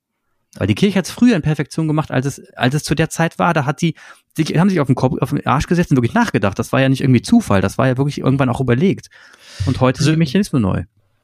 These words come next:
Speaker 2: wir hören gerade im, ähm, in der,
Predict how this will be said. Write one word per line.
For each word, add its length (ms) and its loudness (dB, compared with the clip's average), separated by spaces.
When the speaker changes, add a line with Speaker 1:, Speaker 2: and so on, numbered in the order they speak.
Speaker 2:
wir 220 -2
hören 280 -4
gerade 420 -2
im, 500 -6
ähm, 600 -6
in 140 -6
der, 280 -6